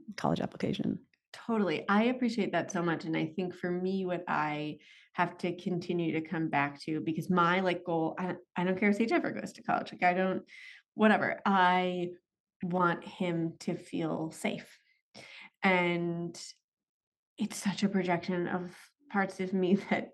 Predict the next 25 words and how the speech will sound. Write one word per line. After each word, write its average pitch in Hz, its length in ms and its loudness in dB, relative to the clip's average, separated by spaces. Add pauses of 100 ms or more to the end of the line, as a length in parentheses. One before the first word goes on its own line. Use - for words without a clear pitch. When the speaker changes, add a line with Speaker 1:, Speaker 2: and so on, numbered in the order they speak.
(100)
Speaker 2:
just 185 280 -4 (180)
haven't 175 320 4
always 170 240 2
felt 160 220 -4
safe. - 500 -6 (580)
And 180 600 4
I 180 160 6
have 185 160 2
to 202 80 0
be 190 160 2
really 202 520 6
mindful 175 560 0
of 165 120 -4
that, 202 260 4
that, - 100 -6
like, - 260 0 (120)
it's 202 180 4
okay 233 360 4
for 196 180 -4
him 175 220 0
to 185 100 -2
also 170 340 -2
not 160 320 -2
feel - 220 -12
safe. - 220 -16